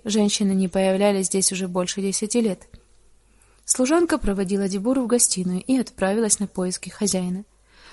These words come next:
Деборе пришлось прождать целых пятнадцать минут, пока появился хозяин дома. Первыми словами Калеба к Деборе были: «Я смотрю, ты всё ещё в трауре?» Не ожидая такого резкого, грубого замечания,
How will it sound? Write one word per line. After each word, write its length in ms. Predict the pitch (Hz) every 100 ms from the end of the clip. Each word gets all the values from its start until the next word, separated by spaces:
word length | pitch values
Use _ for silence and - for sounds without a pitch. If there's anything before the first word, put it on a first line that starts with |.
| -
Деборе 360 | 233 254 370 240
пришлось 380 | 240 - 294 -
прождать 500 | 190 190 240 247 -
целых 300 | 294 302 -
пятнадцать 500 | 202 214 220 254 285
минут, 360 | 269 185 170 -
пока 240 | - - 175
появился 500 | 196 185 214 262 -
хозяин 420 | 233 180 185 190
дома. 300 | 180 170 175 - _ _ _ _ _ _ _ _ _ _ -
Первыми 340 | - 214 208 196
словами 420 | - 202 202 190
Калеба 460 | - 196 185 175 175
к 80 |
Деборе 360 | 190 185 254 269
были: 320 | 196 185 190 - _ _ _ 202
«Я 240 | 202 202
смотрю, 480 | 196 208 190 190 185
ты 120 | 196
всё 200 | - 196
ещё 180 | 185 185
в 40 |
трауре?» 500 | - 269 349 208 196 - _ _ _ _ _ _
Не 160 | 208 226
ожидая 380 | 220 226 202 185
такого 360 | 185 190 185
резкого, 480 | 185 247 - 190 180
грубого 360 | 208 208 185 185
замечания, 600 | 190 190 - 277 262